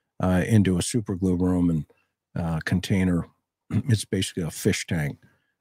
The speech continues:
and see what comes up out of 'em. All right, so from the car, they took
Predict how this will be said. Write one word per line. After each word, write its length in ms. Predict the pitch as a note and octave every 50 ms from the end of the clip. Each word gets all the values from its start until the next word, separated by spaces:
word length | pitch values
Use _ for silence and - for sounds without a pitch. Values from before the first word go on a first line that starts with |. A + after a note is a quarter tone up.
| _ _
and 200 | G2 F#2 F2 E2+
see 180 | - - A2 G2
what 180 | F2+ E2+ -
comes 260 | - - F2 F2 -
up 180 | - E2 - -
out 200 | E3 D3+ - -
of 80 | - -
'em. 240 | - - - - - _ _ _ _ _ _ _ _ _ _ _ _ - - - - - - _ _ _ _ _ _ _ _ _ _ _ _ _ _ _ _ _ _ _ _
All 60 | -
right, 180 | B2 C3 A#2 G#2
so 160 | - D3+ B2
from 260 | - - D#3+ D#3+ F#3
the 60 | F3 C3+
car, 420 | - - D#3+ E3+ D3 B2 G#2 F#2
they 180 | F2 A2+ C#3 D#3+
took 300 | - - F3+ F3 -